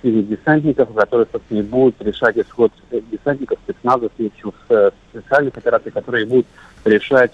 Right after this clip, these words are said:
э, исход этой войны, потому что, скорее всего, он будет решаться за, а, столом переговоров, э, на котором, а, будет обсуждаться, ну, как мне кажется, акт капитуляции,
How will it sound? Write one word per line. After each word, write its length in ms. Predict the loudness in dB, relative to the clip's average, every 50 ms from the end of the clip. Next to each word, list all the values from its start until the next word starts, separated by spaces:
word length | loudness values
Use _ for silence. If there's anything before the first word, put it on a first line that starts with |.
| -4 -4
э, 260 | 0 2 2 2 2 0
исход 420 | -2 -4 _ 0 2 2 2 0
этой 260 | -4 -6 -4 -2 -2 0
войны, 320 | 2 2 2 2 0 -2
потому 280 | -2 -2 -4 -4 -4 -6
что, 120 | -10 -18 -6 -2
скорее 240 | 0 2 2 2
всего, 200 | 2 0 -4 -4
он 80 | -2 -2
будет 160 | -2 -2 -4
решаться 400 | -6 -4 -2 -2 -2 -2 -6 -12 -4
за, 240 | 0 2 2 2 2 -2 _ _ _ _ _ _ _ _ _ _
а, 500 | 0 2 2 2 2 2 0 0 -2 -4 -6 _
столом 240 | -6 -4 -4 -4 -2
переговоров, 680 | -2 -4 -2 0 2 2 4 4 4 4 2 0 -4 -4 -2
э, 500 | 0 0 2 2 0 0 0 0 -2 -2 -2
на 100 | -4 -2
котором, 440 | -2 -2 2 2 2 2 0 -2 -6 _ _ _ _ _ _ _ _
а, 180 | -4 0 0 0
будет 240 | 0 -2 -4 -2 -4
обсуждаться, 760 | -4 -4 _ -4 -2 0 2 0 0 0 _ -4 -4 -4 -4 -8 _ -10
ну, 220 | -6 -4 -4 -4 -6 -4
как 200 | -4 -4 -4 -4
мне 140 | -6 -6 -2
кажется, 280 | 0 0 0 -2 -4 -4
акт 200 | -4 -4 -4 -6 -12 -18
капитуляции, 760 | -18 -14 -6 -2 0 0 0 0 0 -2 0 0 0 0